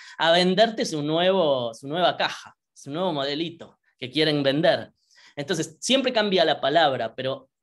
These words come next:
hace unos años, en los últimos tres, cuatro años, lo que yo vengo viendo es agilidad. Ustedes no se pueden imaginar el desastre que han hecho las top cuatro y las consultoras líderes con la agilidad. La agilidad en principio son cuatro valores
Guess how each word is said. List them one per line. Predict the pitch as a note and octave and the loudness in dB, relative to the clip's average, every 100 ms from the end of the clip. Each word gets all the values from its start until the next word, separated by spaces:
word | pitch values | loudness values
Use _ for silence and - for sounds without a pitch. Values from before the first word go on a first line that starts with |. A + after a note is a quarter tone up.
| - | -12
hace | D3+ F#3+ | -4 0
unos | G#3 G#3 | 2 2
años, | C4 A3+ G#3+ G3 | 2 2 0 -4
en | B2+ | -6
los | C3 | -8
últimos | E3+ D#3 - | -6 -6 -6
tres, | E3 F3+ | -6 -2
cuatro | F3 G3+ | 0 2
años, | A3 F3+ | 0 0
lo | C#3 | -4
que | C3+ | -4
yo | E3+ | -4
vengo | F3 F3+ | -2 0
viendo | F3+ F#3 G#3 | 0 -2 -2
es | F#3+ - - | -6 -10 -12
agilidad. | C3+ - D#3 D#3 B2+ - _ _ _ _ _ _ _ _ _ _ | -8 -6 -2 -2 -2 -6 _ _ _ _ _ _ _ _ _ _
Ustedes | C4 B3 | 0 2
no | |
se | A3+ G#3 | 2 0
pueden | G3+ G3 | -2 -2
imaginar | D#3+ C#3+ B2+ B2 C3+ E3 G#3 - _ | -2 -4 -8 -6 -2 -2 -4 -10 _
el | C#3 C#3 | -10 -2
desastre | D#3 D#3 - G3+ G3+ - F3 A#2+ | 0 0 0 -2 -2 -4 -4 -2
que | C3+ | -2
han | C#3+ | -2
hecho | D#3 D#3 | -4 -4
las | C3 B2 | -6 -6
top | D3 C3+ | -8 -8
cuatro | - D#3+ E3 D3+ | 0 0 2 -2
y | |
las | B2+ | -4
consultoras | B2+ B2+ B2+ B2+ D#3 C#3 | -6 -10 -8 -2 -2 0
líderes | D3 E3 E3 D#3+ | 0 0 0 -4
con | C3+ | -8
la | A#2 | -8
agilidad. | - A2 A2+ A#2 - _ _ _ _ _ _ _ - - - | -10 -10 -4 -4 -6 _ _ _ _ _ _ _ -20 -18 -2
La | D#3+ | -2
agilidad | E3 G3+ G#3+ C4 | 0 0 2 2
en | C4 | 0
principio | G3+ F#3+ G#3 A3+ A3+ F3 | 0 -2 -2 -6 -4 -4
son | G#3 G#3+ A3 G#3+ | -2 -2 -4 0
cuatro | C4 C#4+ A#3 F3 | 0 2 2 4
valores | F3 C4 C#4+ C4+ C4 - _ | 4 4 4 0 -8 -12 _